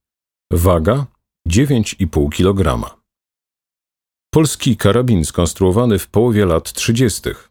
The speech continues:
produkowany w Państwowej Fabryce Karabinów w Warszawie. Lufa długa, wymienna, kaliber siedem dziewięćdziesiąt dwa milimetra z hamulcem wylotowym.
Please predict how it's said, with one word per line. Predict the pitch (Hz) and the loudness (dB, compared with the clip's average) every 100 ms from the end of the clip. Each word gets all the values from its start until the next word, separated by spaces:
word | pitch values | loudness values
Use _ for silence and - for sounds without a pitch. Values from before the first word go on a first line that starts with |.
| _ | _
produkowany | 101 90 90 92 95 110 95 73 | 0 0 2 0 2 2 0 -2
w | - | -4
Państwowej | 139 139 - - 92 82 | -2 -2 -2 -2 0 0
Fabryce | - 90 82 82 87 | 0 0 0 -2 -2
Karabinów | - 87 73 65 65 - - | 0 0 0 -2 -6 -8 -6
w | 90 85 | -2 0
Warszawie. | 87 101 - 107 65 - _ _ _ _ _ _ _ _ - | 0 0 0 -2 -2 -8 _ _ _ _ _ _ _ _ 0
Lufa | 123 - 98 | 0 0 -2
długa, | 76 87 82 82 135 143 | 0 0 0 2 0 -2
wymienna, | 82 92 95 95 73 71 80 135 - - | -2 0 2 2 0 0 0 -2 -4 -2
kaliber | 95 95 110 87 - | 0 2 2 0 -2
siedem | - 117 104 87 | -2 0 2 0
dziewięćdziesiąt | 87 90 90 92 87 | 0 0 0 0 0
dwa | 85 95 101 | 0 0 0
milimetra | 85 80 82 76 - 151 - | 0 0 0 0 -2 -6 -6
z | - | -6
hamulcem | - 107 87 82 98 95 | 0 0 0 0 -2 0
wylotowym. | 92 107 110 69 64 | 0 0 0 -2 -4